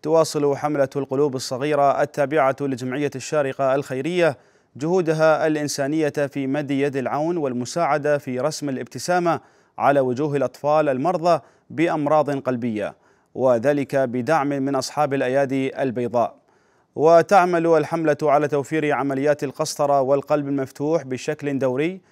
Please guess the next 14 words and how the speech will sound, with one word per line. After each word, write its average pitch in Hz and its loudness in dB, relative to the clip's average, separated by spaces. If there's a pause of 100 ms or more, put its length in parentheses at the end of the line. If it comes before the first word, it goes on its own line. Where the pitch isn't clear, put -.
(260)
من 170 -2
خلال 170 2
حملاتها 147 0
المتعددة 139 0
في 139 -4
مختلف 139 -4
دول 135 0
العالم، 117 -4 (540)
وهذه 131 2
المرة 143 2
من 135 0
مدينة 131 -2
مومباسا 131 0
بكينيا، 165 -2